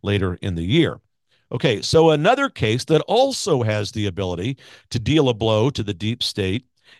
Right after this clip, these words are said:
is the expansion of executive powers to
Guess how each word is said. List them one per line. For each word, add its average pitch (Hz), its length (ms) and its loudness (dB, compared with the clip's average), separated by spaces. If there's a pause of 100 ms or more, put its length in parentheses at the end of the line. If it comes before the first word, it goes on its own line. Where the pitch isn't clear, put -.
is 143 180 2
the 156 160 4
expansion 214 880 -4
of 143 240 0
executive 160 920 -2
powers 117 720 0
to 139 240 0